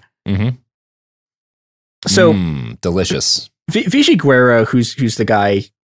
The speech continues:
Speaker 2: who, who i-, is, is put on trial for this bombing, claims that New Order is actually a cat's paw for nato and the C I A, which, like, okay, so, like, partially he's doing this because he's been arrested for a bombing, and he's like, "How do I get out of this? Uh, uh, the C I A told us to."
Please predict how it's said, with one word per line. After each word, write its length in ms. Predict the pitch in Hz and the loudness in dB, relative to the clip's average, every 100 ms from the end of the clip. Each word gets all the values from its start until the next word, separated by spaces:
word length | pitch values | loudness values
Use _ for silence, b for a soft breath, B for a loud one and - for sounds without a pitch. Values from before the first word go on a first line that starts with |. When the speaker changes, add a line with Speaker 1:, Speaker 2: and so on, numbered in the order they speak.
| _ - | _ -10
Speaker 2:
who, 280 | - 104 95 | -4 -2 -2
who 300 | - 110 98 - | -2 -4 -4 -4
i-, 100 | 104 - - - | -8 -8 -12 -2
is, 120 | 120 | -2
is 160 | 123 | -2
put 160 | - 165 | -2 0
on 120 | 135 | 0
trial 440 | 120 117 101 90 82 | 0 0 0 0 -2
for 260 | - 90 | -4 -4
this 180 | 80 92 | -4 -8
bombing, 360 | - 85 85 85 | -4 -4 -4 -6
claims 440 | 131 123 120 117 | -2 0 0 -2
that 180 | 110 107 | -2 2
New 200 | 139 170 | 4 4
Order 340 | 143 147 160 | 4 4 4
is 120 | 135 | 2
actually 260 | 127 - 131 | 2 0 0
a 40 | 113 | -2
cat's 300 | - 127 - | -2 -2 -2
paw 220 | 151 151 | 0 2
for 140 | 147 | 2
nato 300 | 123 123 139 | 2 4 4
and 100 | 131 | 2
the 60 | 120 | 0
C 200 | - 135 | 0 2
I 60 | |
A, 380 | 117 113 123 143 B B - | 2 2 2 0 B B 0
which, 200 | 190 - | 2 4
like, 200 | 190 202 | 2 2
okay, 180 | 156 | 2
so, 140 | 135 220 | 2 2
like, 160 | 220 | 0
partially 400 | - 254 - 262 | 2 2 2 0
he's 180 | 208 196 | 2 2
doing 220 | 175 180 | 4 4
this 140 | 170 160 | 4 2
because 220 | 143 135 | 0 0
he's 140 | 135 | 0
been 140 | 135 143 | 2 2
arrested 420 | 131 131 - 139 | 4 2 2 0
for 100 | 135 | 0
a 60 | 120 | 0
bombing, 560 | 113 101 139 139 143 | 0 2 2 2 0
and 100 | 131 | 0
he's 140 | 131 123 | -2 0
like, 100 | 117 | 0
"How 120 | 170 | 2
do 80 | 175 | 2
I 60 | |
get 100 | 147 | 4
out 100 | 131 | 2
of 60 | 131 | 2
this? 140 | 110 | -2
Uh, 20 | 135 | 0
uh, 800 | 156 156 156 151 151 143 147 147 | 4 6 6 4 4 2 2 2
the 100 | 151 | 0
C 160 | 240 | 2
I 40 | 214 | 2
A 200 | 190 180 | 4 2
told 200 | 175 165 | 2 0
us 100 | 151 | 0
to." 180 | 135 | -2